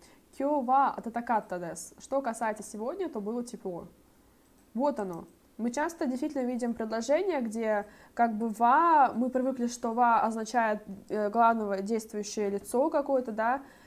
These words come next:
и, э, оно обозначает подлежащее, вот, выделяет. А «ва» также здесь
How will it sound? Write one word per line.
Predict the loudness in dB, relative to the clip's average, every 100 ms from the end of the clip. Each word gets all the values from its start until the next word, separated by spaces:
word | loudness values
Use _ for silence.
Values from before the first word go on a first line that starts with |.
| -20 -10
и, | -6 -4 -2
э, | -2 0 -2 -2
оно | -2 -4
обозначает | -4 -4 -4 0 0 -2
подлежащее, | -4 -2 2 4 2 0 -2 -2 -2
вот, | -6 -8 -10
выделяет. | -8 -4 0 2 0 -2 -8 -20 -20 -6
А | 0 2 2 2
«ва» | 4 6 6
также | 2 -2 -4 -2 0 0
здесь | 0 -2 -4